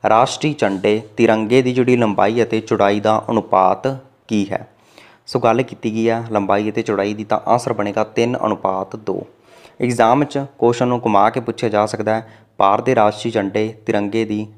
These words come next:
ਚੌੜਾਈ ਅਤੇ ਲੰਬਾਈ ਦਾ ਅਨੁਪਾਤ ਕੀ ਹੈ? ਫਿਰ ਆਨਸਰ ਜਿਹੜਾ ਬਣੇਗਾ, ਉਹ ਬਣੇਗਾ ਦੋ ਅਨੁਪਾਤ ਤਿੰਨ। ਕਨਫਿਊਜ਼ ਨਹੀਂ ਹੋਣਾ, ਕੁਐਸਚਨ ਨੂੰ ਧਿਆਨ ਨਾਲ ਪੜ੍ਹਨਾ and ਆਨਸਰ ਟਿਕ ਕਰਨਾ ਹੈ।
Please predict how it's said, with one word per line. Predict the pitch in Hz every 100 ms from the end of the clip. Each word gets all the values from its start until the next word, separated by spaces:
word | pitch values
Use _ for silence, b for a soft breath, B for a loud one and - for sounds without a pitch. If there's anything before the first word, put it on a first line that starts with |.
| -
ਚੌੜਾਈ | 117 113 127 123
ਅਤੇ | 113
ਲੰਬਾਈ | 107 101 104
ਦਾ |
ਅਨੁਪਾਤ | 107 101 95 -
ਕੀ | 104 104
ਹੈ? |
ਫਿਰ | 101 110
ਆਨਸਰ | 104 101 101
ਜਿਹੜਾ | 101
ਬਣੇਗਾ, | 98 95 98
ਉਹ | 98
ਬਣੇਗਾ | 98 98 104
ਦੋ | 101 104
ਅਨੁਪਾਤ | 104 101 92 95 123 127 - -
ਤਿੰਨ। | 98 95 - b b b b
ਕਨਫਿਊਜ਼ | - 110 - 120 131
ਨਹੀਂ | 143
ਹੋਣਾ, | 120 117
ਕੁਐਸਚਨ | 117 123 123
ਨੂੰ | 131 123
ਧਿਆਨ | 101 98
ਨਾਲ | 120
ਪੜ੍ਹਨਾ | 117 104 110 113 -
and | 107 -
ਆਨਸਰ | 104 98 117
ਟਿਕ | 113 104 101
ਕਰਨਾ | 98 92 95
ਹੈ। | 101 101